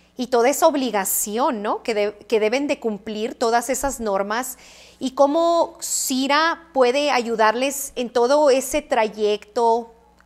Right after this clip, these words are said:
hasta que lleguen al plato con nosotros una comida a un lugar grande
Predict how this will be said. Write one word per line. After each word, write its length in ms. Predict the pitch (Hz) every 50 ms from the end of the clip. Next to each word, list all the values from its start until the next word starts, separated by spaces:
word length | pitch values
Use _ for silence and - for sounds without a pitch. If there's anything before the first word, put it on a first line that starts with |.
| _ _ _ _ _
hasta 680 | - 220 220 220 - - - 202 196 196 196 202 196 -
que 140 | - 226 214
lleguen 460 | 190 208 202 208 220 226 233 240 226 - - - - _ _ _ _ _ _ -
al 180 | - 196 196
plato 500 | 196 - 208 196 220 220 - 254 262 254 254
con 120 | - 208
nosotros 640 | 202 196 190 - 202 202 196 208 214 220 233 226 -
una 360 | - 226 208 214 220 220 214
comida 400 | 214 208 196 202 208 208 220 214
a 40 | 214
un 200 | 202 208 214 214
lugar 360 | 220 214 196 202 196 202 208
grande 680 | 180 196 202 190 180 180 185 190 190 196 196 208 214